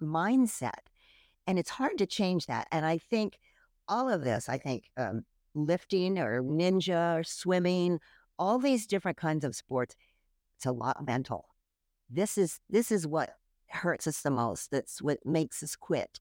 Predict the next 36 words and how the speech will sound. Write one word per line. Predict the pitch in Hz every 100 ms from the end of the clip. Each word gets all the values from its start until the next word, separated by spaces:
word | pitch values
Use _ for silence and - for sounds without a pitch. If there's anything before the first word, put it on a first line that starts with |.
| -
It | 160 -
makes | 151 139 - -
us | 147 143 -
like, | 135 127 -
"Oh, | 143
I'm | 143 143
not | 131
gonna | 110 117
try | - 120
anymore. | 120 127
I | 131 165
can't | - 139 104
do | 135 127
that." | 98 82 - _ _ _ _ _ _ _ -
Instead, | 175 165 - 214
it | 202
should | 143 202
be, | 156
"Well, | 139 131
I |
can't | - 233 170
do | 165
it | -
now. | 131 135 131 101 - _ _ -
Can't | - 180 -
do | 156 147
it | 113
yet." | 127 143 127 - - _ _
But | 190 160 - - - -
you | 247
can | - 240 240 185
do | 156 196
it. | 147 127 _ -
It's | 165 - -
just, | - 175 156 - - _ _
you | -